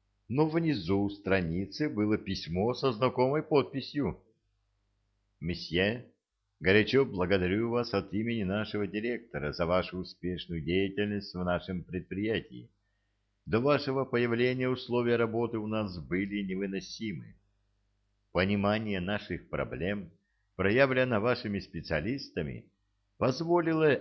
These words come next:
решительно улучшить работу нашего административно-технического аппарата. Работа отныне протекает в более комфортных условиях,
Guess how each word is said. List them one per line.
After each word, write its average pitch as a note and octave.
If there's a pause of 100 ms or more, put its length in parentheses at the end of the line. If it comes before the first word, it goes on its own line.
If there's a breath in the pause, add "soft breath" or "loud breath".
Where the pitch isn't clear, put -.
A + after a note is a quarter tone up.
решительно G2+
улучшить G#2
работу A#2 (480 soft breath)
нашего G2
административно-технического G#2
аппарата. - (800)
Работа C3
отныне A#2+
протекает F#2
в F#2+
более G2+
комфортных A#2
условиях, G#2